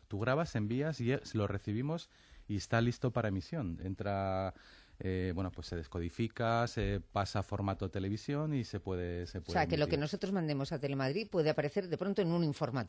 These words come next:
Speaker 1: Por
Speaker 2: ¿no?
Speaker 1: supuesto, por supuesto.
Speaker 2: Y entonces, ¿y, y yo qué recibo a cambio?
Speaker 1: Pues mira, esto es lo, la parte <laughs> buena para el usuario, aparte de, de, bueno, pues de tu, tu fama y tu gloria, ¿no? ¿Eh?
Speaker 2: Sí.
Speaker 1: Pero también es cierto que, eh, aquellos vídeos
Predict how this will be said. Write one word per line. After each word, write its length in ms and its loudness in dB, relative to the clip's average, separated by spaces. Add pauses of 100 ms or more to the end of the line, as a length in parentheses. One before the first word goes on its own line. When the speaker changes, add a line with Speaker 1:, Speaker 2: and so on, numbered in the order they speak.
Speaker 1:
Por 20 4 (160)
Speaker 2:
¿no? 160 6
Speaker 1:
supuesto, 220 -2
por 160 -4
supuesto. 420 -4
Speaker 2:
Y 100 4
entonces, 460 0
¿y, 200 -6
y 200 -2
yo 120 -2
qué 100 -2
recibo 280 -2
a 40 -6
cambio? 280 -6 (340)
Speaker 1:
Pues 180 0
mira, 240 2 (200)
esto 280 -4
es 80 0
lo, 300 4
la 140 2
parte 560 0 (140)
<laughs> 180 4
buena 380 2
para 140 2
el 60 4
usuario, 280 2
aparte 340 -2
de, 500 0
de, 200 -4
bueno, 200 -4
pues 160 -6
de 80 -6
tu, 280 -6
tu 120 -8
fama 300 4
y 60 4
tu 100 -2
gloria, 400 0
¿no? 220 -4
¿Eh? 180 -4
Speaker 2:
Sí. 120 -10 (440)
Speaker 1:
Pero 180 2
también 400 2
es 120 -2
cierto 380 2
que, 340 0
eh, 320 -2
aquellos 320 0
vídeos 480 0